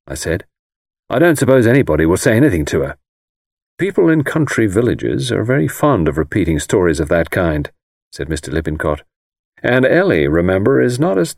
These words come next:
tough as you are, Michael. She can be influenced easily, only in some ways. Which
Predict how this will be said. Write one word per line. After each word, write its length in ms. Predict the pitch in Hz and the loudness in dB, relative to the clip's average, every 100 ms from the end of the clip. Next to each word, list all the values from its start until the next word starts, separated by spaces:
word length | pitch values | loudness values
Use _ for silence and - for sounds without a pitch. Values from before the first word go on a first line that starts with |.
| _ | _
tough 460 | - 156 - - 71 | -6 -6 -6 -8 -4
as 140 | 76 | 0
you 180 | 117 78 | 0 0
are, 240 | 64 57 | -2 -4
Michael. 500 | 67 69 - - - _ _ _ - | -6 -8 -8 -16 -18 _ _ _ -16
She 180 | - 101 | -10 -6
can 140 | 131 | -4
be 160 | 127 - | -2 0
influenced 760 | 151 143 95 64 - - - - - | 0 0 -2 -2 -6 -14 -18 -14 -4
easily, 560 | 95 123 76 - - _ _ _ _ - | -2 0 -2 -4 -10 _ _ _ _ -2
only 440 | 156 226 233 233 | 0 2 0 0
in 140 | 208 | 0
some 260 | 170 165 143 | -2 -2 0
ways. 400 | 67 62 151 - _ _ _ _ _ _ | 0 -2 -4 -8 _ _ _ _ _ _
Which 500 | 131 165 - - - | 0 0 0 -4 -4